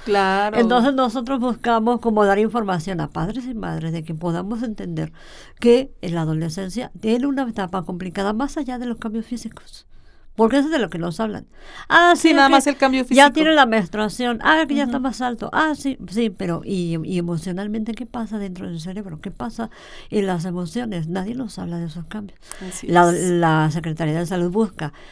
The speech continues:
Speaker 2: capacitar, sensibilizar e informar a la población adulta, a los padres y madres y a maestros y maestras. Y por otro lado, entonces nos vamos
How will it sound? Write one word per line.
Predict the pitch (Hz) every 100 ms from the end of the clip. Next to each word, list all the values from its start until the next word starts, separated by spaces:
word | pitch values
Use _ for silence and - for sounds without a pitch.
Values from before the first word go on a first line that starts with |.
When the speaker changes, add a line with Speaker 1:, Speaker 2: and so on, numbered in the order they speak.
| - -
Speaker 2:
capacitar, | 226 262 233 233 220 208
sensibilizar | 196 233 220 240 220 208 214 185
e |
informar | 175 160 170 160 180 175
a | 156
la | 151
población | 156 156 151 - 214 208 - - - - -
adulta, | 185 202 294 285 156
a | - 151
los | 156 156
padres | 160 156 180 214
y |
madres | 202 190 175 180 185
y | 233
a | 196
maestros | 143 151 165 160
y | 180
maestras. | 208 214 180 - -
Y | 262 320
por | 339 311
otro | 302 320 294
lado, | 170 175 214 - - -
entonces | - 220 214 226
nos | 220 170
vamos | 165 175 196